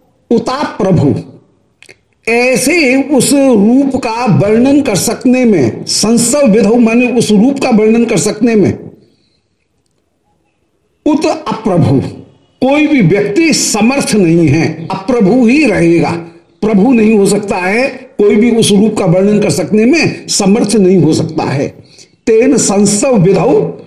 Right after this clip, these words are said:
उसकी स्तुति करने की विधि में अप्रभु, सभी अप्रभु हो जाएंगे, असमर्थ हो जाएंगे।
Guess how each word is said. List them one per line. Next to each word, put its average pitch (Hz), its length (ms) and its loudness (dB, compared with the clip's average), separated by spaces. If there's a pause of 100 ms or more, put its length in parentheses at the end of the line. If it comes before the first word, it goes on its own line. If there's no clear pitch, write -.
(220)
उसकी 233 360 0
स्तुति 285 480 0
करने 247 360 0
की 247 160 0
विधि 190 340 2
में 170 480 -2 (320)
अप्रभु, 175 720 -2 (120)
सभी 226 420 0
अप्रभु 220 600 0
हो 180 120 2
जाएंगे, 170 680 0 (200)
असमर्थ 180 440 0
हो 190 180 2
जाएंगे। 117 420 -2